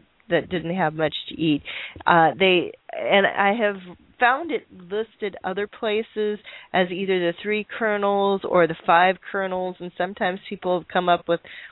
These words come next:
little supposed meanings for each one of the kernels that you're supposed to eat them.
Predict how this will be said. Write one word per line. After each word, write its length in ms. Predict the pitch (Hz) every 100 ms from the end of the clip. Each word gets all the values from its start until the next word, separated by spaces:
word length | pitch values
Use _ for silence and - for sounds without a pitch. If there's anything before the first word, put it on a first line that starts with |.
| _
little 480 | 185 185 175 160 170 - _
supposed 360 | 170 214 180 190
meanings 800 | 170 160 165 185 190 190 190 202 -
for 100 | 190
each 180 | 190 -
one 160 | 180
of 80 | 180
the 80 | 175
kernels 460 | - 190 180 180 208
that 100 | 175 -
you're 120 | 180
supposed 320 | - 180 190
to 60 | -
eat 160 | 214 190
them. 180 | 196